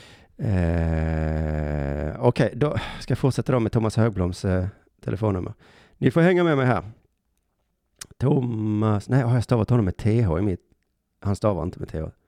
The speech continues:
Jag, jag söker på Högblom och ser mycket smartare.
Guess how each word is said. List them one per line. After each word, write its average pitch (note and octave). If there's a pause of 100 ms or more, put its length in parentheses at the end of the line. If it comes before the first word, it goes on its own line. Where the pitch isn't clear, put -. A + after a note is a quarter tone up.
(560)
Jag, -
jag C3+
söker D3+
på A#2+
Högblom A2+
och G2
ser A2
mycket -
smartare. -